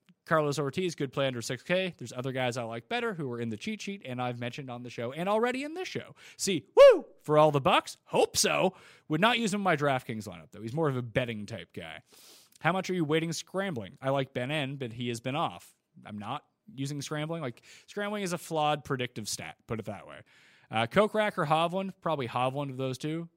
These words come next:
Hatton coming in low owned, upside down question mark? No, he is not coming in. C T Pan, a decent flyer?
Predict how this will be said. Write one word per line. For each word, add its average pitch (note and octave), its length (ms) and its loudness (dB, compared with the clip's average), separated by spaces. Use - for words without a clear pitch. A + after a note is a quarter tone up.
Hatton C#3 340 -4
coming C3 240 -2
in C3 140 -2
low B2 280 0
owned, D3+ 300 -4
upside B2+ 400 -2
down C3 280 -4
question C#3+ 340 -6
mark? G#3 340 -6
No, A2 140 -6
he B2 100 -4
is A2+ 120 -4
not A2+ 180 -4
coming G2+ 200 -12
in. D2 100 -20
C F#3 160 -4
T F3+ 160 -4
Pan, F3 280 -2
a E3 60 -4
decent C#3 300 -6
flyer? D#3+ 320 -2